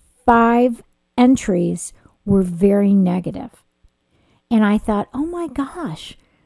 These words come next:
<laughs> And this is on this, this, you know, social media here about this credit card.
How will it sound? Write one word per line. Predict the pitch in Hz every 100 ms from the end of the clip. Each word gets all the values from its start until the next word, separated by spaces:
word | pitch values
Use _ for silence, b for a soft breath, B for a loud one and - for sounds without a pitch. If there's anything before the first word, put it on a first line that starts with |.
| _
<laughs> | 254 - - - - - - B 440 B -
And | 247 240
this | 349 381
is | 349 - -
on | 233 240 247
this, | 226 220 -
this, | 220 208 208 - -
you | 240 220
know, | 185 - _
social | - - 214 - 233
media | 220 262 427 311 170 190 -
here | 190 185 208 b b _
about | 214 208 202 226 -
this | 208 208 - - _ _ _
credit | - - 403 466
card. | - 170 160 185